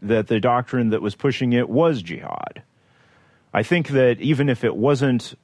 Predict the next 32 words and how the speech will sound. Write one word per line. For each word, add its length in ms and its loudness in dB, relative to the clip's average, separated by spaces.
linguistically 880 0
jihad, 560 0
it 220 2
at 180 0
least 380 -2
was 420 0
ideologically 1040 0
related 580 2
to 640 0
the 100 -2
material 520 2
that 200 0
later 300 2
on 200 2
we 100 2
would 180 0
call 240 -4
jihad. 560 -8
Now, 120 2
the 100 0
problem 400 2
with 140 2
that 240 2
jihad 760 0
was, 580 0
first 280 0
of 120 0
all, 420 2
it 240 0
was 220 0
a 80 0
failure 800 0